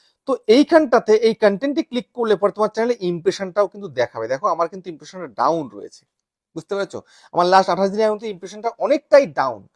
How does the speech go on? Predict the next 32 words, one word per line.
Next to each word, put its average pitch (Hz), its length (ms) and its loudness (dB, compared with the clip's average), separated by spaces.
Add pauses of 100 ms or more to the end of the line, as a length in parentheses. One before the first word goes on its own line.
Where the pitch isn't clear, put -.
(300)
আমি 190 120 0 (140)
চেষ্টা 240 300 0 (160)
করছি 269 360 0 (460)
ভালো 170 160 4 (100)
ভিডিও 214 220 -2 (100)
করার 208 260 2
এবং 240 120 4 (460)
ভালো 156 160 6 (100)
ভিডিও 240 280 2
তৈরি 269 160 0
করছি, 226 180 -4
কিন্তু 214 140 -8 (160)
YouTube 277 320 -4
ইমপ্রেশন 202 280 -10 (120)
দিচ্ছে - 340 -20
না। 92 60 -20 (480)
শুধুমাত্র 214 300 0 (100)
আমার 202 140 2 (240)
একার 202 260 -2
সঙ্গে 226 220 -10
কিন্তু 226 200 -10
হচ্ছে - 200 -12
না, 131 60 -12 (140)
প্রচুর 262 360 0 (100)
চ্যানেল 226 240 -4
এরকম 160 220 -10 (120)
চলছে, 123 280 -14
কিন্তু 117 180 -20 (420)
ইমপ্রেশন 190 340 -4
YouTube 190 260 -6
দিচ্ছে 160 300 -10
না 175 40 -4